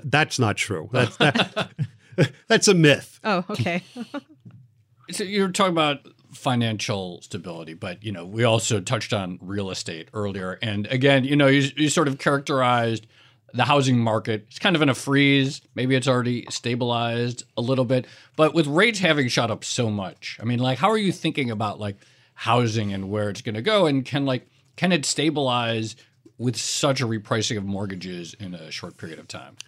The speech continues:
Speaker 2: Um, I mean, sure, it can reprice. It takes time. I, I did a small calculation when mortgage rates got to seven,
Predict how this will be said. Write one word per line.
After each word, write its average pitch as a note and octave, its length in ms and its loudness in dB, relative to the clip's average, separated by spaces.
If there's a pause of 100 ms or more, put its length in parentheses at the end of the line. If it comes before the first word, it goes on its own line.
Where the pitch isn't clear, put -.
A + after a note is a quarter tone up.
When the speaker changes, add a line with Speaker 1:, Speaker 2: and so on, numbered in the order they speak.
(140)
Speaker 2:
Um, G3 340 0 (100)
I B3+ 60 2
mean, B3+ 140 6
sure, A#3 240 4
it C3+ 80 0
can A#2 160 2
reprice. A2 400 0
It A2 80 -8
takes - 240 0
time. F2 420 -12 (1000)
I, - 160 -8
I F3+ 80 4
did G3 180 4
a - 60 4
small C3 320 4
calculation G2 920 -4
when F2 360 -12 (120)
mortgage G#2+ 440 -4
rates F#2 240 -8
got - 240 -10
to F2+ 100 -14
seven, - 520 -6